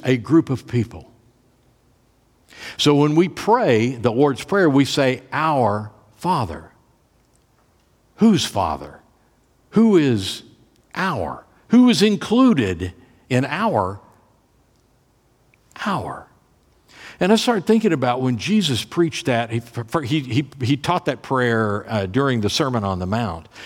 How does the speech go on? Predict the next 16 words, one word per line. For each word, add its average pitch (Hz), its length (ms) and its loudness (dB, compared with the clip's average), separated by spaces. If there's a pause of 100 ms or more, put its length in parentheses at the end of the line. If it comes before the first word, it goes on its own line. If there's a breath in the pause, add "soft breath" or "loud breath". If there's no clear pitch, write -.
And 135 100 0
there 131 80 2
were 123 100 0
all 190 380 0
these 131 280 0
people 90 680 -6
around 104 480 -2
him, 87 180 -4 (160 soft breath)
including 135 480 0
some 156 220 -2
of 147 80 0
the 113 60 0
disciples 101 600 -4
who 98 120 -6
had 78 140 -10
gathered. 85 440 -6